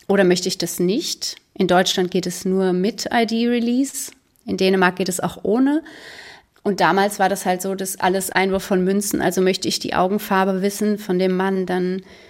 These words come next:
hier eine Münze. Möchte ich das wissen, das wissen? Und dann wurde das relativ schnell sehr teuer und dann ist das natürlich auch nochmal so ein Punkt.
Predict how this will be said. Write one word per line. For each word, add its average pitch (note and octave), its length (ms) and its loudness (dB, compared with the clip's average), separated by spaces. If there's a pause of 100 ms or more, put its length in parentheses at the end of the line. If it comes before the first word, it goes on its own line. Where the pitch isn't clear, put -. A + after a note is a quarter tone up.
(360)
hier F#3+ 180 0
eine F#3 140 4
Münze. D#3 520 0
Möchte - 380 -4
ich - 120 -8
das G3+ 260 -2
wissen, G3 320 -4
das F#3 240 -2
wissen? G3 200 -2
Und F3 120 0
dann F#3 240 4
wurde G3 180 0
das G3 220 -2
relativ F#3+ 340 2
schnell F#3+ 220 2
sehr F#3 160 2
teuer A#3 720 2
und G3+ 120 -2
dann G3+ 140 0
ist G#3 140 -8
das G#3+ 100 -10
natürlich G#3 400 -10
auch A3 220 0
nochmal B3+ 380 2
so B3+ 80 -4
ein B3 120 -4
Punkt. C4+ 400 0